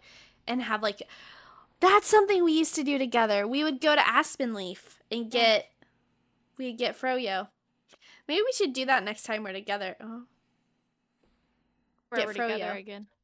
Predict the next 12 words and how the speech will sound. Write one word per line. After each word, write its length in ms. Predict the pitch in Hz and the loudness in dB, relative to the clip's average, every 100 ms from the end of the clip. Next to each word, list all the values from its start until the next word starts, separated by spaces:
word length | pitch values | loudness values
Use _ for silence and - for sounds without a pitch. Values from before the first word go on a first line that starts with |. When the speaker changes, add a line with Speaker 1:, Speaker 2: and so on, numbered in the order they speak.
| _ _ _ _ _ _ _ _ _ _ _ _ _ _ _ _ - | _ _ _ _ _ _ _ _ _ _ _ _ _ _ _ _ -20
Speaker 1:
Don't 220 | - 392 | -20 -18
Speaker 2:
Just 160 | - - | -16 -14
Speaker 1:
say 40 | |
Speaker 2:
kidding. 160 | 269 220 | -12 -12
Speaker 1:
that. 240 | 226 240 285 - - - _ _ - | -10 -10 -12 -14 -16 -18 _ _ -10
We 140 | 262 | -6
could, 300 | 277 294 233 - _ | 0 0 0 -6 _
if 220 | 247 269 | -6 -4
we 320 | 262 214 - - | -6 -6 -10 -10
go 140 | 220 254 | -4 -4
to 80 | 240 | -2
Colorado, 800 | 240 220 214 226 233 202 208 | -2 0 0 0 0 -2 -6